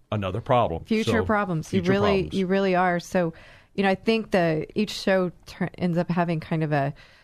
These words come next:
Speaker 2: a, a, a theme in a way. And obviously, you know, um, love and money and <laughs> marriage and divorce and
Speaker 1: Right.
Speaker 2: divorce and taxes. We've got that, the tax man, right?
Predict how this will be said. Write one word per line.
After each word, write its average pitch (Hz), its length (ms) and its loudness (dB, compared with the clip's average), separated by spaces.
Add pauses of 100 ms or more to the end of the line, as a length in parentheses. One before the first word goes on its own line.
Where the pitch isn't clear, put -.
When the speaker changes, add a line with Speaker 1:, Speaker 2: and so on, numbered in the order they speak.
(140)
Speaker 2:
a, - 200 -2 (100)
a, 143 140 -2 (120)
a 156 60 -2
theme 175 520 0
in 156 160 0
a 160 60 2
way. 147 300 2
And 147 340 -2
obviously, 160 540 0
you 151 100 0
know, 139 300 -2 (120)
um, 139 340 -2 (600)
love 160 200 2
and 165 260 2
money 175 480 2
and - 320 2
<laughs> 359 960 4 (220)
marriage 202 280 2
and 202 200 0
divorce 208 680 0
and 202 480 2
Speaker 1:
Right. - 80 -12
Speaker 2:
divorce 214 360 2
and 208 360 0
taxes. 220 500 2
We've 208 160 -2
got 196 260 2
that, 220 180 2
the 190 80 0
tax 190 360 0
man, 190 240 0
right? 190 280 0